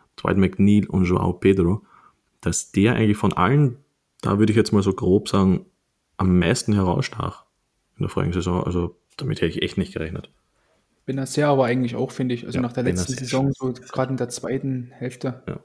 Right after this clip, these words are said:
Speaker 2: Ähm, äh, Benacer ist auch ein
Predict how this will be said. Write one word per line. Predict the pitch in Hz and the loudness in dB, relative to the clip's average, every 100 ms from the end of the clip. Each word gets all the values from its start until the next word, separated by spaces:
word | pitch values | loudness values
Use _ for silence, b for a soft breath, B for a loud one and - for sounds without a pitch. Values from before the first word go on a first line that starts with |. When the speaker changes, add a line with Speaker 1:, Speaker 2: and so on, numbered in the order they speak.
| _ | _
Speaker 2:
Ähm, | - 113 113 - _ _ _ _ _ _ _ _ - | -8 -6 -6 -12 _ _ _ _ _ _ _ _ -16
äh, | - - 123 123 | -14 -12 -12 -10
Benacer | - 127 - 131 | -8 -8 -10 -12
ist | 123 | -10
auch | |
ein | 120 | -10